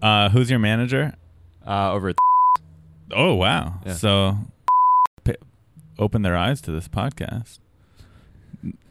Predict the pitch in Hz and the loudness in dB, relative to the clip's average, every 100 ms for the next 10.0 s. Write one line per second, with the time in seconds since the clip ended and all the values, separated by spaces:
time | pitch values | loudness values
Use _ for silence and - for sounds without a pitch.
0 | _ - 117 117 110 104 160 156 - 117 | _ 0 4 4 4 2 2 0 -2 -2
1 | 101 151 202 196 143 131 117 117 - - | 2 4 4 4 2 2 0 -2 -8 -20
2 | _ - - - - - 117 107 127 - | _ -20 -20 -20 -10 -2 0 2 2 2
3 | 113 113 - 98 120 98 101 92 98 95 | 2 2 0 0 -2 0 0 0 -2 0
4 | 101 110 - 107 107 107 - 107 95 - | 0 -2 -2 0 2 0 0 -2 -4 -4
5 | 95 - 120 117 - 117 104 107 120 - | -6 -4 -4 -4 -4 -4 -2 -2 -2 -2
6 | 117 113 123 135 123 104 104 123 - - | -4 -2 -2 -2 -2 -2 -4 -6 -12 -16
7 | - 254 143 117 117 120 110 - 117 113 | -6 -2 0 -2 -2 -2 -4 -4 -6 -6
8 | 117 92 110 110 113 104 101 110 110 113 | -8 -6 -6 -4 -6 -6 -6 -6 -4 -4
9 | 113 104 104 107 107 90 113 175 139 85 | -4 -4 -2 -2 -4 -4 -2 -2 -4 -8